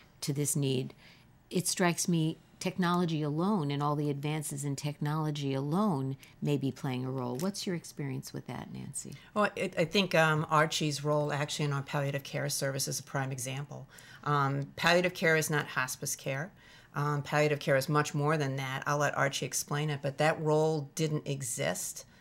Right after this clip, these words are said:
Speaker 2: ten years ago, and the fact that we have a nurse coordinator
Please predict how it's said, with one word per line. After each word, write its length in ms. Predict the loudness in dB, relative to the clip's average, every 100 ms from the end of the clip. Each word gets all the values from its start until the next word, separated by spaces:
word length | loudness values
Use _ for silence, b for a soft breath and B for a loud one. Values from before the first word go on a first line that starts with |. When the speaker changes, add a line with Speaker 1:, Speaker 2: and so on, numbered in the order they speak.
| b b -12
Speaker 2:
ten 280 | -2 0 0
years 320 | 0 -2 -2
ago, 340 | 0 2 2 2
and 160 | 2 4
the 80 | 2
fact 340 | 4 4 4
that 120 | 2
we 100 | 4
have 100 | 4
a 60 | 4
nurse 260 | 0 -2
coordinator 880 | -6 -4 0 0 0 -2 -2 -4 -6